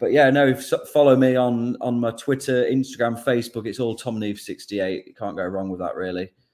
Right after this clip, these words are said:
And then I have got some merchandise and stuff coming out this year. Change of colours, uh, switch things up a little bit with the, with the team change. And yeah, it's a,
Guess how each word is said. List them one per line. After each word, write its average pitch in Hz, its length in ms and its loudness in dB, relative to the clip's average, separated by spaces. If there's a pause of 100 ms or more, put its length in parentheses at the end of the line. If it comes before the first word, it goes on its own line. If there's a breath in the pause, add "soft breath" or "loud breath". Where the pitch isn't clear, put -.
(260)
And 101 220 -4
then 101 320 -2
I 101 180 -2
have 104 120 -4
got - 180 -4
some 104 160 -8
merchandise 98 680 -4
and 95 80 -16
stuff - 220 -18
coming 104 220 -8
out 92 160 -6
this - 180 -12
year. 98 320 -4 (380)
Change 117 320 0
of 104 60 -10
colours, 104 560 -4 (440)
uh, - 120 -14 (140)
switch - 360 -10
things 107 240 -4
up 107 80 -8
a 107 60 -4
little 98 180 0
bit 101 160 -4
with 101 160 -6
the, 101 240 -4
with 104 220 -12
the 101 340 -4
team 110 260 -4
change. 107 440 -4
And 95 260 -6 (580 soft breath)
yeah, 107 160 0
it's 101 120 -8
a, 101 120 -4